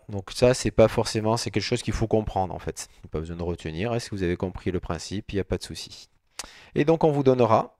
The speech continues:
donc, euh, euh, le calcul pour, euh, les pertes en espace libre, donc F S L en décibels.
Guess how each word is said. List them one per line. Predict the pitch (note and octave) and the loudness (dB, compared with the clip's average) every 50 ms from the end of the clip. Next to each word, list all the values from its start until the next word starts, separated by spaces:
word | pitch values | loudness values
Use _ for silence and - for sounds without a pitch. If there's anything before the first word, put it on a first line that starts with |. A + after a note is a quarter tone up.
| _ _ | _ _
donc, | A2+ G#2+ A#2 - - - B2+ | -6 -6 -6 -4 -2 0 2
euh, | B2+ C3+ C3+ - - - | 2 2 2 -2 -4 -6
euh, | - G#2+ G#2 G2+ G2+ G2 | -6 -4 -2 -2 -2 -2
le | G2 A2 C3 C3+ | -2 -2 0 2
calcul | - B2+ B2 - - - C#3+ C3 C3 B2 | 2 0 0 0 -2 -4 -4 -4 -4 -6
pour, | - - - A#2 A#2 A#2 - - - - - _ _ _ _ _ _ _ _ _ _ _ _ _ - | -8 -4 -2 0 0 0 -2 -6 -16 -20 -20 _ _ _ _ _ _ _ _ _ _ _ _ _ -6
euh, | F#2+ F#2 F#2 G2 | -4 -2 -2 -2
les | G#2+ A#2 | -2 0
pertes | - - A#2 - - G#2+ | 2 2 2 2 2 0
en | F#2+ | -2
espace | G2 - - - F#2 - - - | -4 -4 -4 -4 -4 -4 -4 -6
libre, | - G#3 G3+ - | -8 -8 -6 -6
donc | G2+ F#2+ - G2+ | -6 -4 -2 -4
F | F#2+ - - | -2 -2 -4
S | G2+ - - | -6 -4 -4
L | G#2+ G2+ | -4 -4
en | G2 G2 | -4 -4
décibels. | F#2+ F#2+ - - - E2+ F2 F#2 B2+ F3+ | -4 -6 -6 -6 -4 -2 -2 -2 -2 -4